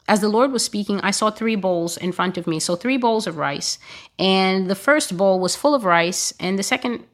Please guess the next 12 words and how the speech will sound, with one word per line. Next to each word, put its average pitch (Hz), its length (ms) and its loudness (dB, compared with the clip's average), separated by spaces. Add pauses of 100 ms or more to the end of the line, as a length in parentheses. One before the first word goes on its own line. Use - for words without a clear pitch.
bowl 185 280 0
of 170 120 -4
rice 165 240 2
had 165 420 0
some 196 420 2
rice, 151 380 0
and 185 160 -2
then 226 120 0
the 240 60 0
last 190 320 2
bowl 165 200 -4
had 160 260 -4